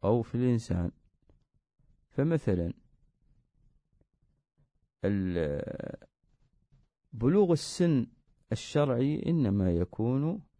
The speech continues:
ببلوغ خمسة عشر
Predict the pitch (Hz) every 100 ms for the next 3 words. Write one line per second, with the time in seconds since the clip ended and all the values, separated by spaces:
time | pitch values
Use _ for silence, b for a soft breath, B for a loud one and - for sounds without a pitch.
0 | _ _ _ _ 110 101 107 117 135 -
1 | _ _ _ _ 110 107 117 127 131 127
2 | - 135 123 - 101 90 87 120 - 120
3 | 147